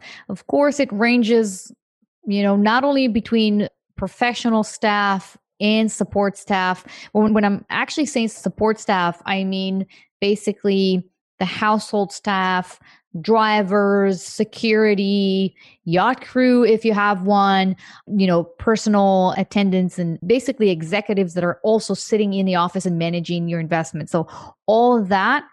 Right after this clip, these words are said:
can, you know, cost between fourteen and twenty million if we're talking about a very, very large family office. But even if you're starting a family office with, you know, five to six people,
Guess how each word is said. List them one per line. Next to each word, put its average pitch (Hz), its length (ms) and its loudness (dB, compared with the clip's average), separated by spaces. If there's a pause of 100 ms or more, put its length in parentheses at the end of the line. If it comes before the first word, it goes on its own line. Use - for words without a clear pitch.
(340)
can, 190 380 -2
you 190 100 -2
know, 175 100 2
cost 190 360 -2
between 180 300 -4
fourteen 190 460 -2
and 165 200 -4
twenty 190 300 0
million 180 560 0 (300)
if 226 140 0
we're - 120 -20
talking 208 260 0
about 180 160 0
a 170 40 2
very, 185 480 0
very 190 280 2
large 175 420 0
family 165 380 -4
office. 151 460 -6
But 247 360 0 (560)
even 302 200 -2
if 392 140 -8
you're 320 100 0
starting 202 720 -2 (480)
a 196 120 2
family 220 400 2
office 175 840 -2 (140)
with, 180 460 0 (380)
you 180 100 0
know, 156 100 -2
five 220 640 0
to 220 100 -4
six - 380 -8
people, 156 600 -4